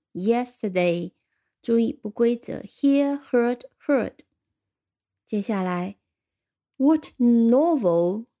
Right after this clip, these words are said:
Did you read last summer Harry Potter?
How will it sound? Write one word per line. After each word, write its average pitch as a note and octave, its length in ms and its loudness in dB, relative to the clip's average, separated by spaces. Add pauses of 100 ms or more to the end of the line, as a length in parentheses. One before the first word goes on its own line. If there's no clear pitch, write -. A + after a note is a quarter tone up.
(120)
Did G3 300 -4
you B3+ 160 2
read B3 600 0 (200)
last A#3+ 500 -2
summer - 640 -2 (960)
Harry G3 320 0
Potter? G3+ 640 0